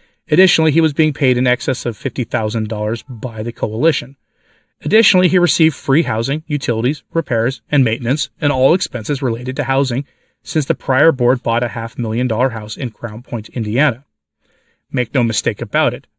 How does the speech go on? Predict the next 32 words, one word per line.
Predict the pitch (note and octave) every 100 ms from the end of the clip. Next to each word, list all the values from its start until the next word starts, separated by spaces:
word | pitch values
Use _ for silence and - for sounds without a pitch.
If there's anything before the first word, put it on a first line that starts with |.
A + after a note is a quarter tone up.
| -
a | B2+
former | E3+ D#3 D#3+
longtime | C3 C#3+ F3 - F#3+ C3
waiter | A#2+ B2+
was | A#2+ B2+
rewarded | D3 A#2+ A2+ B2
handsomely | - D#3 F3 A#2+ A2+
by | G#2+ A#2
this | B2+
nonprofit | - A2+ A2+ - A2 -
corporation. | - A2 - D3+ C#3 C#3 C3+ _ _ _ _ _ _ -
Additionally, | E3 G3 E3 D#3
he, | - F3 F#3
in | F#3
my | C#3+
opinion, | D#3 D3+ D3 D3 D3+
was | A#2 C3 -
living | B2 A2 G#2
large | A#2+ C3+ C3 C3
on | B2
the | A2+ -
company | - A2 A2+ G#2+
expense | - - F#3 -
account, | C3 A#2 A#2+ _ _ _ _ -
which, | D3+ -
because | D#3 E3+ D3+
of |
the | C#3+ -
utter | C#3 C#3+
failure | - A#2+ A#2+
to | B2+
keep | - B2